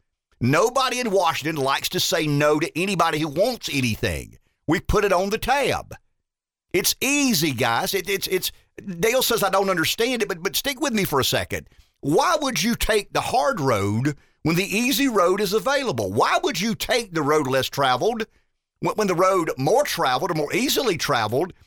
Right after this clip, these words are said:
i-, is ready, willing, and able? I mean, here we go. There's a fork in the road. Here's the road that says, "Hey, we need to reestablish these twelve appropriation subcommittees and get serious about our budgeting." And the other says, "Hey, no, we don't.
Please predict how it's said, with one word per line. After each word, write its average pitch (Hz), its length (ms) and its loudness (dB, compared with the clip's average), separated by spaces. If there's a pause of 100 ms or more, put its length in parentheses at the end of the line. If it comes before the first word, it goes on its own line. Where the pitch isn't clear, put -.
(180)
i-, 151 40 2
is 170 280 0
ready, 160 260 2
willing, 190 360 0
and 233 80 0
able? 123 360 -4 (220)
I 127 40 -2
mean, 123 100 0
here 185 140 2
we 233 160 0
go. 254 260 0
There's 127 220 0
a 139 60 0
fork 185 260 0
in 233 60 -2
the 240 60 0
road. 220 360 0 (260)
Here's 220 220 2
the 220 80 2
road 196 280 2
that 156 120 -4
says, 160 340 0
"Hey, - 280 -2 (200)
we 165 80 0
need 240 80 0
to 226 60 0
reestablish 180 580 0
these 135 120 -2
twelve 170 300 0
appropriation 147 680 -2
subcommittees 117 680 0
and 95 80 -8
get 95 80 -10
serious 170 260 0
about 123 200 0
our 110 120 2
budgeting." 95 480 -4 (480)
And - 80 0
the 151 140 2
other 208 180 2
says, 139 420 0 (200)
"Hey, 151 240 0
no, 117 160 2
we 175 160 0
don't. 170 420 -2